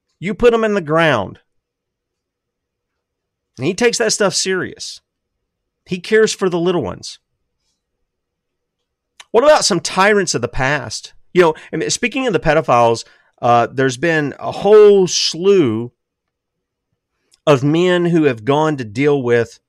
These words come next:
pedophiles because the justice system wouldn't do it. They knew they were guilty. The evidence was clear they were guilty.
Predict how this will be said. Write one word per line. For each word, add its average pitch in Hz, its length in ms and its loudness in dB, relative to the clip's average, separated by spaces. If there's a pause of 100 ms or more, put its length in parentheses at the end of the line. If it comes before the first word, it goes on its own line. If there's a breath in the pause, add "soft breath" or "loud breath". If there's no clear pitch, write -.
(180)
pedophiles 110 600 -6 (140)
because 131 320 -6
the 113 80 -6
justice 117 400 -6
system 110 380 -8
wouldn't 101 240 -10
do 104 120 -12
it. - 120 -20 (1800)
They 131 140 0
knew 131 360 2
they 240 120 6
were 220 140 4
guilty. 220 480 0 (180 soft breath)
The 131 280 -6
evidence 170 420 -2
was 123 120 -4
clear 220 420 0
they 220 120 4
were 208 140 2
guilty. 202 520 -2